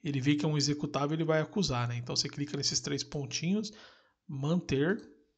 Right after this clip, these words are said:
e depois mostrar mais, manter mesmo assim. É a bios aqui do meu notebook, né, pessoal?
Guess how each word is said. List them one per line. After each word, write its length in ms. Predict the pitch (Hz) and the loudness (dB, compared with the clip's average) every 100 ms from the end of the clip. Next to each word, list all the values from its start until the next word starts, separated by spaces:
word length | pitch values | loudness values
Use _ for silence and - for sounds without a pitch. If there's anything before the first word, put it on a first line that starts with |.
| _ - | _ -8
e 120 | 143 | -6
depois 340 | 147 151 143 | -2 2 2
mostrar 480 | 139 135 - 135 135 | 2 0 0 0 -2
mais, 540 | 135 143 180 190 - - | -2 0 0 -2 -6 -4
manter 380 | 156 147 151 | -4 0 0
mesmo 260 | 160 160 170 | 2 2 2
assim. 300 | 190 - - - - - - - _ - | 2 0 -4 -18 -20 -20 -20 -20 _ 0
É 80 | 175 | 4
a 60 | 160 | 4
bios 360 | 131 185 185 | 6 4 4
aqui 180 | 156 156 | 2 0
do 100 | 143 | 0
meu 140 | 143 139 | 0 0
notebook, 580 | 135 143 131 190 190 | -2 -4 -2 -2 0
né, 100 | 147 | -2
pessoal? 560 | 147 127 - 123 120 | -2 -2 -2 -4 -6